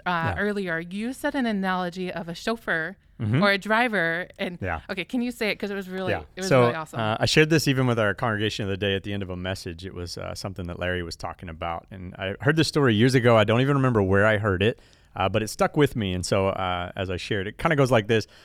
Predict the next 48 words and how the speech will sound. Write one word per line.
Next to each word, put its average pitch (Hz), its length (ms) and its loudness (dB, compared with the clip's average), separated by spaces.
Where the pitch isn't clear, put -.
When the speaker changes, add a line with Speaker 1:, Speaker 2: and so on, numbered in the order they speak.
Speaker 2:
There 120 120 8
was 120 140 6
a, 117 220 6
a 104 260 4
wealthy 123 280 2
man. 113 320 2
He 110 100 0
had 107 100 4
a 104 60 0
driver. 98 560 2
He 95 60 0
never 98 180 -4
drove 98 200 -2
himself 95 360 -6
anywhere, 98 400 -4
and 98 180 -4
he'd 113 140 2
had 110 120 4
this 98 140 -4
driver 92 340 -2
for - 140 -16
fifteen, - 320 -12
twenty 87 300 -10
years, 82 260 -12
you 85 80 -10
know. 82 220 -10
So 95 120 -6
this 85 140 -8
guy, 87 220 -2
he 90 60 -8
trusted 107 380 -4
him, 98 120 -8
relied 101 400 -2
on 101 120 -2
him 92 80 -6
as 92 100 -10
an - 60 -18
excellent 127 380 -4
driver, 98 400 2
and, 95 260 -2
uh, 95 120 2
this 131 220 2
guy, 107 420 4
uh, 98 180 2
eventually 120 380 2
has 110 160 0
to - 100 -8
retire. 110 400 0